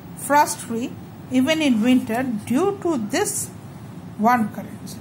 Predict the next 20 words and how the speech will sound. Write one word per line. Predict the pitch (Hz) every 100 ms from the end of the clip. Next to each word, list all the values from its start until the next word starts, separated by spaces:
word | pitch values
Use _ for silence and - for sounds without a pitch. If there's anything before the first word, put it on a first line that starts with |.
| -
As | 220 220
they | - 214
are | 196
warm, | 196 262 415 - - - 220
they |
keep | 208 269 269 220
the | 226 285 440 - - - -
coast, | 240 403 - - - - - - - - -
uh, | 208 196 185 196 180 - - - - -
frost-free | 254 262 269 - 285 427 - - - - - - - - - - - - - - - - - - - -
during | 214 240 262 247
winter | 226 226 208 254
because | 254 226 233 254 370
the | -
Alaskan | 214 240 269 - 330 311
current | 254 220 302 - - - - - - -
is | 233 208
not | 220 269 -
allowing | 220 214 208 233 294 233
the | 214 262